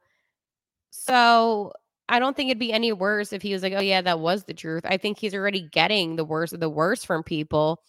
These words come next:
and it's not okay. So right now, it's just a really weird situation where he's being completely threatened, completely talked down about.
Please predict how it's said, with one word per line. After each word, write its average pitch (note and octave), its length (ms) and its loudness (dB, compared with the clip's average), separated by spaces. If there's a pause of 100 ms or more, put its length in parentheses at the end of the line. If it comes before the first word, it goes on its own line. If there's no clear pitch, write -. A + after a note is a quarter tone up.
(800)
and F#3 600 0 (280)
it's F#3+ 380 -2
not F3 360 0
okay. E3+ 640 2
So G3+ 680 4 (540)
right F#3+ 420 0
now, A#3 600 4
it's G#3+ 540 -2
just D4 240 -6
a D#4 120 2
really G#3 400 -4
weird G3 280 -2
situation E3+ 600 -2
where F#3 140 -2
he's E3 260 0
being D#3+ 420 -2
completely F3+ 720 -6
threatened, D#3+ 680 -2 (540)
completely G#3 640 -2
talked E3+ 600 0 (460)
down D#3+ 360 2
about. D3 460 0